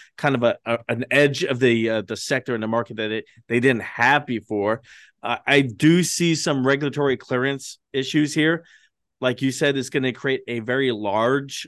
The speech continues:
company, and I don't know if the antitrust of each government's gonna allow this, which is,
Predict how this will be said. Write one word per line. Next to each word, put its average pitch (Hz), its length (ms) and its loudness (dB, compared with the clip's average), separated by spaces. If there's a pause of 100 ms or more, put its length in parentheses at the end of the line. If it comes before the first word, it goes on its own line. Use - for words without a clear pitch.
(120)
company, 139 640 -4
and 117 140 -4
I 120 80 -2
don't 120 160 -2
know 120 100 -2
if 117 80 -6
the 117 220 -4
antitrust 110 640 -4
of 101 240 -4
each 113 320 -6
government's 104 420 0
gonna 101 300 -4 (320)
allow 113 420 4
this, 104 300 0
which 117 180 -4
is, 113 220 -4